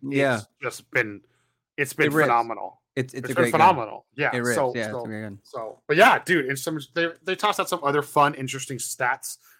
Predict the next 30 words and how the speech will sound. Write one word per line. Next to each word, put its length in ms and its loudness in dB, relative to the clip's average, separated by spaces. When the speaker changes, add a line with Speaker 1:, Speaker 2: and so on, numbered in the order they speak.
Speaker 1:
for 100 -6
the 80 -2
end 100 0
of 120 -2
the 60 -12
year. 320 -2
We'll 140 2
have 100 6
Speaker 2:
Yeah. 140 6
Speaker 1:
some 160 2
more 400 4
as 140 -2
the 80 0
week 180 -2
goes 200 0
on. 180 0
I 160 -6
figure 480 -2
we'll, 260 -4
we're 100 -14
gonna 260 -2
jumble 360 4
all 120 6
those 220 4
together, 400 0
Calvin. 480 2
I 80 4
Speaker 2:
Yeah. 120 4
Speaker 1:
feel 160 0
like, 340 0